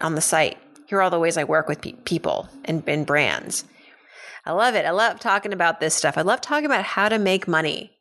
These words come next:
how to just make it. All right. Thank you so much, Zinzi, and good luck. Mary has a question, and Mary wants to sell her timeshare. She doesn't have a mortgage on the timeshare anymore, but she does have a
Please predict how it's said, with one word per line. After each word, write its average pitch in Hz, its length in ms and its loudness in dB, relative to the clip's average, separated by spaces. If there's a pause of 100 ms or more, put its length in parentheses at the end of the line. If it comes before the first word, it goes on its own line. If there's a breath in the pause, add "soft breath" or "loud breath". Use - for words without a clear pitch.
(160)
how 226 140 -2
to 247 60 0
just 247 220 -2
make 180 360 2
it. - 220 0 (400)
All 170 60 4
right. 160 180 2 (200)
Thank 208 200 2
you 226 60 -2
so 220 140 2
much, 196 120 4
Zinzi, 180 480 2
and 175 160 -2
good 165 140 2
luck. 160 480 0 (360)
Mary 214 360 2
has 220 160 2
a 208 60 -2
question, 196 640 0 (360 loud breath)
and 185 300 2 (280)
Mary 277 400 2
wants 302 300 2
to 247 100 -2
sell 269 300 2
her 262 100 2
timeshare. 220 840 2 (220)
She 214 340 2
doesn't 208 240 0
have 277 180 2
a 277 40 -2
mortgage 285 440 0
on 190 140 4
the 190 80 2
timeshare 175 600 2
anymore, 170 400 2
but 185 120 -2
she 175 160 -4
does 180 160 0
have 190 200 0
a 170 460 0